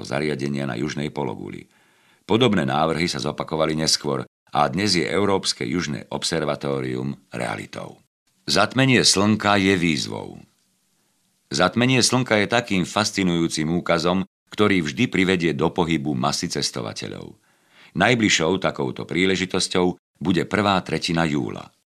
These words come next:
V nedeľu jedenásteho júla nastane zatmenie slnka, ktoré bude pozorovateľné z južných oblastí Tichého oceánu a Južnej Ameriky. Pás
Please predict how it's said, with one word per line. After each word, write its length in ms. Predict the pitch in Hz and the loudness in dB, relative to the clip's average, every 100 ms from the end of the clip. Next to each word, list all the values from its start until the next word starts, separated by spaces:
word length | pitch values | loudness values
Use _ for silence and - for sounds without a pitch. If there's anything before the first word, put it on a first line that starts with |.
| _ _ _ _ _ _ | _ _ _ _ _ _
V 160 | 73 95 | -2 2
nedeľu 320 | 131 117 104 | 4 4 4
jedenásteho 720 | 85 85 76 67 62 - 57 | 2 2 2 0 -2 -6 -6
júla 400 | 62 87 98 92 | -2 0 0 0
nastane 400 | 85 - 82 76 | 0 -2 -4 -4
zatmenie 480 | 67 76 85 80 80 | -4 -4 -4 -4 -2
slnka, 400 | - 78 69 67 - _ | -2 -4 -4 -6 -6 _
ktoré 320 | - 98 101 95 | -4 0 2 2
bude 160 | 92 | 0
pozorovateľné 960 | - 90 95 92 87 - 85 82 78 69 | 0 -2 0 2 0 0 -2 -2 -2 -2
z 160 | 67 | 0
južných 320 | 101 87 71 69 | 0 0 -2 -2
oblastí 480 | 82 80 - 80 71 | -2 -2 -2 -4 -4
Tichého 480 | 87 85 73 58 60 | -4 -4 -6 -6 -6
oceánu 480 | 67 80 78 85 92 - _ - | -6 -2 -2 0 -4 -6 _ -6
a 60 | 67 80 | -2 0
Južnej 320 | 82 90 82 | 0 2 2
Ameriky. 560 | 71 53 50 - 50 - _ _ _ _ _ | 0 -2 -10 -14 -18 -18 _ _ _ _ _
Pás 320 | 80 90 101 | 2 4 2